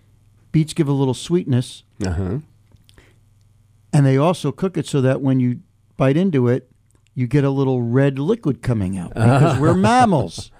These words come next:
Speaker 1: And that blood tastes good. We are mammals.
Speaker 2: Uh-huh.
Speaker 1: And part of what attracts us to that meat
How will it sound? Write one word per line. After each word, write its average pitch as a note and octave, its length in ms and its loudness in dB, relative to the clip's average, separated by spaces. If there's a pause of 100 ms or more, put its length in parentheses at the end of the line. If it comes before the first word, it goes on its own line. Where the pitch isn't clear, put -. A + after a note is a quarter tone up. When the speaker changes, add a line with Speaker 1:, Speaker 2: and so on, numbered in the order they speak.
(540)
Speaker 1:
And C#3 180 2
that D3+ 220 2
blood E3+ 340 2
tastes D3 300 0
good. G#3 320 2
We B2+ 160 -2
are E3+ 120 2
mammals. A#3+ 560 -2
Speaker 2:
Uh-huh. B2+ 460 -2 (460)
Speaker 1:
And B2 220 0
part F3+ 360 2
of D3+ 540 -4
what D3 520 -6 (380)
attracts E3+ 680 -4
us C3 300 0
to C#3+ 320 0
that C3+ 340 2 (480)
meat D#3 400 -2